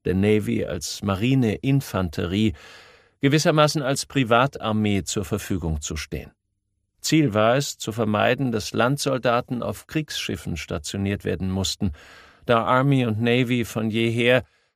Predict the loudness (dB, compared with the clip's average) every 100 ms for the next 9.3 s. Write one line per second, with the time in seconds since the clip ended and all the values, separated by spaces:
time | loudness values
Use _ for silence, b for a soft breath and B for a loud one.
0 | -8 -4 -2 -2 0 0 0 -2 2 2
1 | 2 0 -2 -6 -4 -2 -2 0 2 2
2 | 0 -2 -4 -4 -4 -6 -8 -8 -8 -8
3 | -12 -12 -14 _ _ _ _ _ _ _
4 | _ _ _ _ _ -2 0 2 0 2
5 | 2 0 -4 -10 0 0 2 2 2 2
6 | 2 2 4 4 4 2 4 4 4 0
7 | 0 0 -2 0 -2 -2 -6 -6 -4 -4
8 | -4 -4 -4 -4 -6 -6 -4 -2 -2 -2
9 | -4 -2 -6